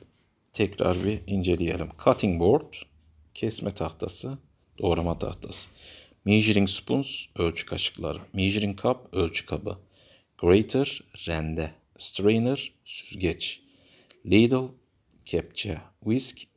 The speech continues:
karıştırma aparatı. Funnel. Huni, can opener, konserve açacağı. Broom, süpürge.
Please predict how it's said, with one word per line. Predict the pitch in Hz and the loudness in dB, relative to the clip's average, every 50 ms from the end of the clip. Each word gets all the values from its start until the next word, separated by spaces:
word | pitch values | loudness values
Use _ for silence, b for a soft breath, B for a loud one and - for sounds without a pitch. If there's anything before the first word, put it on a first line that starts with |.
| _ b b b b b b b b b _ | _ b b b b b b b b b _
karıştırma | - - 87 87 90 - - - 92 92 85 | -2 0 0 2 2 -2 -2 -2 0 2 2
aparatı. | 82 - - 82 82 85 - - - 80 80 - - _ | 2 2 0 0 0 -2 -6 -8 -10 -10 -10 -12 -20 _
Funnel. | _ - - - - 110 117 123 123 139 147 - - _ _ _ _ _ _ _ _ _ _ _ _ _ _ _ _ _ _ _ _ _ _ _ _ _ - | _ -16 -4 2 4 6 6 6 4 0 -2 -8 -16 _ _ _ _ _ _ _ _ _ _ _ _ _ _ _ _ _ _ _ _ _ _ _ _ _ 0
Huni, | - 139 127 95 80 78 - - _ _ _ _ _ _ _ _ _ - | 4 4 4 4 2 0 -6 -16 _ _ _ _ _ _ _ _ _ -10
can | - - - 135 120 | -4 0 2 4 4
opener, | 123 123 120 - 131 127 127 131 131 - - - _ B B B B B B B B B B | 4 2 0 0 0 0 0 0 -2 -6 -12 -14 _ B B B B B B B B B B
konserve | - - 101 98 95 - 107 104 95 82 | 2 4 4 4 6 6 6 6 6 4
açacağı. | 82 - - - - - - - - - _ - | 2 0 -4 -6 -4 -6 -8 -8 -10 -10 _ 0
Broom, | 101 98 101 110 120 143 143 143 - - _ _ _ _ _ | 2 6 6 6 6 4 2 -4 -12 -20 _ _ _ _ _
süpürge. | - - - - - 90 82 82 85 90 82 | -6 -6 -4 -4 -2 -4 -4 0 0 0 0